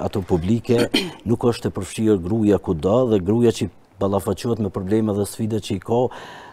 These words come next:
e, nuk ka adres ku t'i shprej ato, edhe në, nuk ka ku, ku t'i diskuton, ose ku t'i shfaq si problem që i ka,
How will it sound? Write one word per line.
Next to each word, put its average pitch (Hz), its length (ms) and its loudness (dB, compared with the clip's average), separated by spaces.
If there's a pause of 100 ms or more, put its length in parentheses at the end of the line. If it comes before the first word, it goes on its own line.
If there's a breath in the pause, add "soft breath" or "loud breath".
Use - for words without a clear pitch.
e, 92 100 0
nuk 101 240 2
ka 113 180 6 (280)
adres 101 600 4
ku - 160 -6
t'i - 160 -4
shprej 107 420 4
ato, 104 240 2 (220)
edhe 101 240 4
në, 95 580 -2 (680 loud breath)
nuk 92 200 -4
ka 110 280 4
ku, 104 320 0 (500)
ku 95 120 -6
t'i 110 120 -4
diskuton, 117 800 2
ose 104 300 -2
ku 107 160 -4
t'i 101 100 -2
shfaq 120 340 2
si - 180 -4
problem 107 400 2
që - 120 -4
i 92 40 -2
ka, 127 340 2